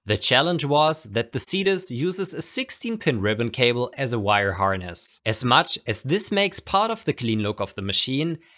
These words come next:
as much made this interfacing everything on the extruder harder. I went with the clean route and designed a simple adapter board in KiCad where I broke out the sixteen pin cable to a bunch of J S T and screw connectors. The Cetus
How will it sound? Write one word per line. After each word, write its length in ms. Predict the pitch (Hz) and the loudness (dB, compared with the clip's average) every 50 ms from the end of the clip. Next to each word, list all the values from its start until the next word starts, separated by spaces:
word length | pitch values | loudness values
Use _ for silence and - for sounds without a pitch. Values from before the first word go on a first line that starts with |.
| - _ - | -20 _ -4
as 160 | 117 107 - | -2 -2 0
much 420 | 120 117 120 143 151 - - - - | 2 4 4 4 4 2 -2 -4 -4
made 340 | - 110 117 139 160 180 180 | -2 -2 0 0 0 -2 0
this 220 | 190 190 185 185 - - | -2 -2 -2 -2 -4 -4
interfacing 720 | 180 180 202 202 190 196 - 190 180 185 180 - 180 156 - | -4 -2 -2 -2 -2 -2 -2 -2 0 0 -2 -4 -6 -4 -2
everything 480 | 156 175 180 185 180 180 - 180 170 | -2 -2 0 -2 -2 -2 -2 -2 0
on 160 | 151 139 127 | 0 0 0
the 120 | 113 110 107 | 0 0 -2
extruder 460 | 92 - - - 113 104 98 107 101 | -2 -6 -6 -6 -4 -2 -2 -2 -2
harder. 640 | - - 107 101 95 98 90 90 80 78 - - _ _ _ _ _ _ _ _ _ _ _ - | 0 0 0 0 0 -2 -6 -8 -10 -12 -14 -16 _ _ _ _ _ _ _ _ _ _ _ 2
I 140 | 165 208 | 2 4
went 260 | 226 226 240 240 226 220 | 4 0 -2 -2 0 -2
with 140 | 208 156 | -2 -2
the 40 | 143 | -2
clean 300 | - - - 113 104 107 | -4 -2 -2 0 0 2
route 420 | 101 98 98 92 90 95 98 - - _ _ _ - | 2 2 2 2 0 -2 -6 -8 -12 _ _ _ 2
and 280 | 123 131 139 139 - - | 2 2 2 0 -4 -6
designed 560 | - 131 - - - 147 143 160 175 185 175 - | -6 -4 -2 2 2 2 2 2 0 -4 -6 -6
a 80 | - | -6
simple 440 | - - - 202 220 220 226 220 175 | -4 -2 -2 -2 -2 0 0 0 0
adapter 380 | 139 98 113 107 110 - - 110 | 0 2 0 0 0 0 -4 -2
board 280 | 87 113 104 104 101 | 0 2 0 2 0
in 100 | 104 101 | -2 -4
KiCad 600 | - - 131 131 139 135 - 147 135 135 135 - _ | 2 4 4 4 4 4 2 2 2 2 0 -6 _
where 240 | - 117 127 135 135 | 2 4 4 6 4
I 60 | 131 | 4
broke 320 | - - 175 190 214 214 | 2 2 2 2 2 4
out 240 | 208 190 196 190 - | 2 2 2 0 -2
the 80 | - 170 | -4 -4
sixteen 440 | - - 220 220 - - - 190 175 | -2 -2 -4 -4 -4 -2 -2 -2 0
pin 200 | - 151 123 110 | 0 -2 -2 0
cable 380 | - 127 120 117 107 107 101 | 2 2 4 4 2 0 -2
to 140 | - - 113 | 0 -2 -2
a 40 | 101 | 0
bunch 240 | 92 107 107 107 - | 2 0 0 0 -2
of 100 | 98 - | -2 -2
J 280 | - - 143 151 165 | 0 2 2 2 2
S 120 | 175 175 - | 0 -2 -2
T 300 | - - 190 180 - - | -2 -2 -2 -2 -2 -2
and 140 | - 170 156 | -2 -2 -2
screw 260 | - - 139 131 120 | -2 0 0 0 0
connectors. 840 | - - 117 107 101 101 101 - - 104 95 90 90 - - - - - _ _ _ _ | 0 0 0 2 2 2 0 0 -2 -4 -4 -4 -6 -8 -10 -12 -14 -18 _ _ _ _
The 80 | 104 95 | -2 -2
Cetus 520 | - - 131 147 160 170 170 156 - | 0 2 2 4 4 4 4 2 0